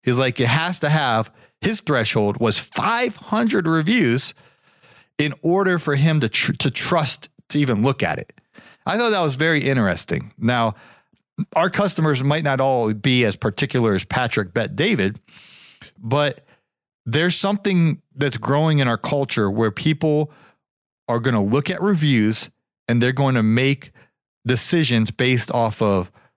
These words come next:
the quality of the reviews. Are there a bunch of ones and two stars, or are there a bunch of fours and five-star reviews, as well as quantity? How many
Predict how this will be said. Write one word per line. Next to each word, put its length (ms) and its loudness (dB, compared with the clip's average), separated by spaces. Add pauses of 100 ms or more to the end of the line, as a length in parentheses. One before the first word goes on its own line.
(120)
the 100 -2
quality 480 0
of 80 -2
the 80 -2
reviews. 520 2
Are 120 2
there 140 2
a 60 0
bunch 220 0
of 100 0
ones 360 0
and 140 -2
two 220 0
stars, 440 -2
or 160 2
are 60 0
there 120 0
a 40 -2
bunch 220 0
of 100 -4
fours 320 0
and 100 -2
five-star 480 -2
reviews, 500 0 (400)
as 160 0
well 220 0
as 80 -2
quantity? 1040 -2 (840)
How 280 -2
many 720 0